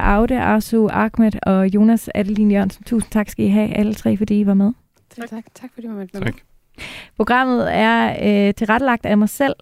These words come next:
Speaker 1: og af Simon Helberg. Find mig på mine sociale medier, eller hop ind på Facebook. Øh, der har vi en overs-, en gruppe, der hedder Overskud Radio fire.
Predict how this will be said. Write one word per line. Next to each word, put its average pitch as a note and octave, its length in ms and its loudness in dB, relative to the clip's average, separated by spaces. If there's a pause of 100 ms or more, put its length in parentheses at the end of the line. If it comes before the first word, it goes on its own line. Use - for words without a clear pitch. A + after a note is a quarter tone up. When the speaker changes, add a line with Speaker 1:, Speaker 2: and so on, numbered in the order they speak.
(120)
Speaker 1:
og G#3 400 0
af G3+ 300 0
Simon A3 500 0
Helberg. A3+ 500 2
Find C#4 200 0
mig A3+ 320 4
på G#3+ 120 2
mine F#3 420 2 (160)
sociale C#4+ 360 2
medier, C#4 340 0
eller B3+ 200 4
hop B3 140 0
ind A#3+ 140 0
på A3 100 -2
Facebook. A3+ 580 -2 (140)
Øh, G3+ 480 2 (140)
der G#3+ 80 0
har G3+ 180 2
vi G3+ 100 0
en G3+ 140 2
overs-, G#3 400 0
en F#3+ 380 4
gruppe, A#3 200 0
der A3 60 -2
hedder F#3+ 220 -2
Overskud G3+ 540 2 (380)
Radio F#3+ 320 0
fire. D#3 500 -4